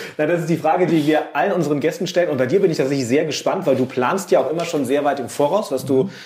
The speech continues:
Speaker 1: im nächsten und im übernächsten Jahr machst. Äh, unsere Frage geht aber noch ein paar Jahre weiter.
Speaker 2: Mhm.
Speaker 1: Äh, die ist nämlich, wo siehst du dich in fünf Jahren?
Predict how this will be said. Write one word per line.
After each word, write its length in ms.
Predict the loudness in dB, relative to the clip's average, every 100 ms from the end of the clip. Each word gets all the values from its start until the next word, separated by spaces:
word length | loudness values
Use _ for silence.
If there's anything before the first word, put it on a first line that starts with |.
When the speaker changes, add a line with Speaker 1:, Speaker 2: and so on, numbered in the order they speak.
| -10 0
Speaker 1:
im 120 | 2
nächsten 260 | 2 0
und 120 | -2 -2
im 100 | -2
übernächsten 460 | 0 -2 -2 0
Jahr 140 | 2 2
machst. 320 | 0 -4 -4
Äh, 80 | 0
unsere 280 | 2 2 0
Frage 300 | 0 2 2
geht 140 | 2
aber 140 | 0 0
noch 120 | 0
ein 100 | -2
paar 140 | -2
Jahre 240 | 0 0 0
weiter. 400 | -2 -2 -4 -4
Speaker 2:
Mhm. 300 | -4 -2 -4 -2
Speaker 1:
Äh, 140 | -2
die 80 | -2
ist 100 | -2
nämlich, 460 | 0 0 0 -4 -12
wo 280 | 0 4 4
siehst 280 | 4 0
du 60 | 0
dich 160 | 0 -2
in 80 |
fünf 260 | -4 -6 -4
Jahren? 280 | -6 -8